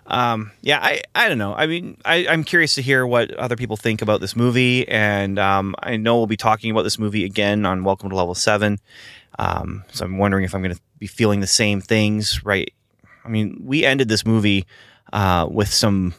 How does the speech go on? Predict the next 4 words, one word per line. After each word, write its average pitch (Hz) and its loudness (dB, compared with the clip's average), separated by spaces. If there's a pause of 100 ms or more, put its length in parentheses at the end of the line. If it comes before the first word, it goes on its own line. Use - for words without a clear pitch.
(800)
incredible 104 0
music 110 0
cues 120 -2
and, 71 -12